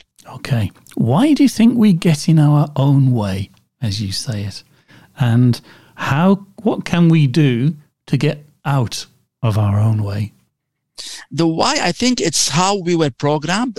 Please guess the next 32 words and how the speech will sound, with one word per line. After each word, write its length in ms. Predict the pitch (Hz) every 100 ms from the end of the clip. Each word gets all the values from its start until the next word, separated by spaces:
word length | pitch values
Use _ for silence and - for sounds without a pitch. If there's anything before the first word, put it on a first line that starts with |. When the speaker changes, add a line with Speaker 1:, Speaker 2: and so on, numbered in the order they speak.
| -
Speaker 2:
because 440 | 131 - 165 156 -
always 600 | 165 185 185 - - - - _
in 120 | 127 147
our 220 | 156 175
brains 400 | 131 156 151 139
and 80 | 135
our 140 | 135
subconscious, 840 | 135 - - 156 156 127 131 - - - -
fear 500 | - - 226 226 226 - -
acts 340 | 165 180 -
as 160 | - 135
a 80 | 135
kind 340 | 156 151 151
of 140 | 127
protection. 600 | - 131 143 139 113 117 - _ - - _
So 140 | - 151
when 160 | 151 156
you're 120 | 156
fearing 420 | - 175 175 175
something, 680 | - 180 220 - 135 135 147
your 200 | 139 127
brain 280 | 156 165 147
is 120 | -
protecting 540 | 139 - 175 - 165
you 300 | 139 143 147 - - -
from 160 | - 139
not 180 | 147 127
going 300 | 147 147 127
into 180 | 135 127
the 100 | 120
danger 340 | 131 143 123
zone. 340 | 113 117 120